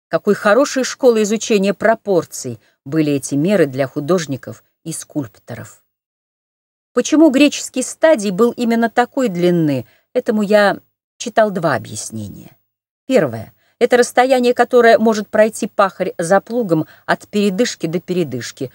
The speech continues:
Само слово "стадий" приблизительно и значит "стоянка". Второе. Это расстояние, которое может пробежать бегун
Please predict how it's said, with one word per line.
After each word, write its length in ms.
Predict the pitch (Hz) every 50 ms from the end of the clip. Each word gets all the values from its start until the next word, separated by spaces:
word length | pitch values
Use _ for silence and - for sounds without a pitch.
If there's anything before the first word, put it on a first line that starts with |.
| _ _ _
Само 320 | - - 226 220 214 214
слово 460 | 202 - - 190 185 170 160 143 151 147
"стадий" 500 | - - - - 226 233 208 170 151 143
приблизительно 680 | - 151 156 151 156 165 147 170 196 - - 165 165
и 60 | 156
значит 520 | 139 135 131 139 135 131 131 - 147 135
"стоянка". 920 | - - - - 185 175 170 139 135 131 123 123 127 - _ - 131 127 - _ _ _ _ _ _ _ _ _ _ _ _ _ _ _ _ _
Второе. 500 | - - 240 240 262 294 285 214 156 - _ _ _ _
Это 200 | - 269 - 285
расстояние, 600 | 277 254 - - 254 269 285 339 339 302 277 226
которое 380 | - 240 233 - 269 269 254 247
может 300 | 240 262 240 240 233 -
пробежать 420 | - 247 214 247 233 254 247 226
бегун 600 | 202 190 247 285 226 190 190 185 170 165 147 135